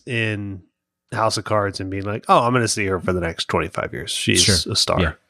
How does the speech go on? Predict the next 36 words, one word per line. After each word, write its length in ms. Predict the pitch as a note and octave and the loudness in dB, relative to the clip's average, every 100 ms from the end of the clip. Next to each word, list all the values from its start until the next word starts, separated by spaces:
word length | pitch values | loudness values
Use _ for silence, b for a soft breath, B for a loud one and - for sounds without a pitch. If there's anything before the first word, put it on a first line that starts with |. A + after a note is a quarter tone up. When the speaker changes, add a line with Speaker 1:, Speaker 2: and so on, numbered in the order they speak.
| - | -14
Speaker 1:
So 240 | - G2 - | -4 -4 -2
Speaker 2:
Yeah, 240 | E2 E2 | -4 -2
you 80 | F2+ | -4
were, 180 | F2 E2 - | -4 -4 0
you 120 | A2 | 2
Speaker 1:
she's 180 | G2 F#2+ | 4 2
Speaker 2:
were 60 | |
early, 300 | G2 F#2 F2 - - | 2 2 0 -4 -2
early 320 | A2+ G#2+ G2 | 4 6 6
adopter 440 | F2+ F2+ - F2 E2 - | 2 -2 -4 -6 -8 -4
on 120 | G2 | -2
that. 260 | F2+ F2 - _ - | -2 -4 -12 _ -6
Yeah. 160 | F#2+ G#2+ | -4 2
Speaker 1:
And 140 | C#3+ | 4
that's 220 | C#3 C3 | 4 6
not 120 | E3 C#3+ | 6 6
a 20 | |
Speaker 2:
That's 60 | |
Speaker 1:
brag 260 | A#2+ C#3 C3 | 6 6 6
on 60 | A#2 | 4
Speaker 2:
awesome. 120 | A2 | 6
Speaker 1:
me 260 | B2 G2 | 4 4
at 100 | F#2 | 2
all. 220 | G#2+ G#2+ F#2+ | 6 6 4
It's 140 | - | -2
a 40 | |
brag 240 | G2+ A2+ G#2+ | 4 4 4
on 120 | F#2+ | 0
her. 300 | - G#2+ D#2+ - _ - | 2 2 0 -12 _ 2
Like, 220 | F#2+ F2+ | 2 4
it's 220 | G2+ - | 0 2
a, 60 | G2 F#2+ E2 | 2 2 0
Speaker 2:
Mm-hmm. 80 | - | -6
Speaker 1:
it's 200 | G2 - | -6 -4
a, 160 | F2 F2 | -2 -2
she 360 | - G2 F#2 | 0 -2 -4